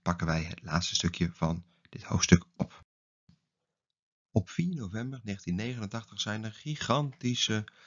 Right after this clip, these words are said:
protesten, dus een hele grote demonstratie van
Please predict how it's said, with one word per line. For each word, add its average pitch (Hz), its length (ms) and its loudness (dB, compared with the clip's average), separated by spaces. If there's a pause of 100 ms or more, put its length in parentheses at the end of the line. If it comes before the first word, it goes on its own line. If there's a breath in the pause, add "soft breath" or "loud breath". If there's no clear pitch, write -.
(140 loud breath)
protesten, 98 600 2
dus 90 100 -4
een 90 80 -4
hele 123 300 0
grote 101 200 2
demonstratie 92 640 0
van 87 240 0